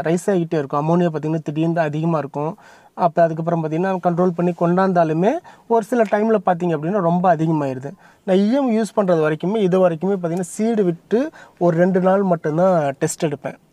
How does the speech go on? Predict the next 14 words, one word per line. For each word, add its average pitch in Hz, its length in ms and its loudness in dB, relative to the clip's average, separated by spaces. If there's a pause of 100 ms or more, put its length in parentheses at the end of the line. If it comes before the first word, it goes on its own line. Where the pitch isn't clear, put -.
(120)
அதுக்கப்புறம் 175 460 0
இது 170 260 2
வரைக்குமே 170 380 -2
வந்து 175 320 0 (320)
சீடு 202 320 0
விட்டு, 180 260 2
அதுலேருந்து 160 240 0
கிட்டத்தட்ட 170 380 -6
சீடு 185 280 -2
விட்டு 160 200 -4
இந்த 170 160 0
டேங்க்ல 160 360 0
பார்த்தீங்க 147 260 -6
அப்படின்னா, 143 560 -4